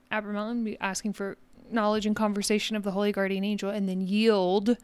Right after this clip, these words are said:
is the why, which is the pausing and the listening. So in the repentance part, um, one thing that Aaron advised was that when we're asking for forgiveness,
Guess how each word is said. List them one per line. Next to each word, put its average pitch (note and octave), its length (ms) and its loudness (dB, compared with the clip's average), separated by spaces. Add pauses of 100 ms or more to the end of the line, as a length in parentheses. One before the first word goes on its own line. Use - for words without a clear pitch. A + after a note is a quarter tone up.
(240)
is G#3 280 2
the G3+ 120 4
why, F#3 460 0
which G3 240 -2
is F3 300 -8
the F#3 100 -6
pausing F#3+ 520 -4
and G#3 120 -10
the - 80 -10
listening. G#3+ 640 -4 (1400)
So B3+ 280 6
in A#3+ 100 6
the A#3 100 8
repentance B3+ 760 2
part, F#3+ 520 -2 (360)
um, G3+ 640 2
one A3 220 4
thing G#3+ 260 4
that G3+ 260 0
Aaron G#3+ 360 0
advised G#3+ 760 0
was G#3 160 0
that G3+ 160 0
when G#3 100 0
we're G3+ 120 0
asking A3 580 0
for G#3+ 260 -2
forgiveness, A3+ 840 0